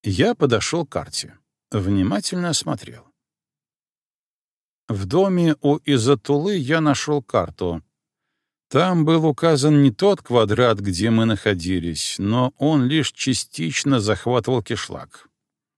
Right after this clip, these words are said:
Думаю, не сильно ошибусь, если скажу, что... Где-то здесь.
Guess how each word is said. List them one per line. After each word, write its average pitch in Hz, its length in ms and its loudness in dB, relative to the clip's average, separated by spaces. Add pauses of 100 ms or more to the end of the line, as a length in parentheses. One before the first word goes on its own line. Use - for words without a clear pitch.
(400)
Думаю, 143 640 4
не 131 200 4
сильно 123 460 0
ошибусь, 120 760 -6
если 127 400 -4
скажу, 110 560 -6
что... 127 540 -2 (1300)
Где-то 110 840 -2
здесь. 95 800 -4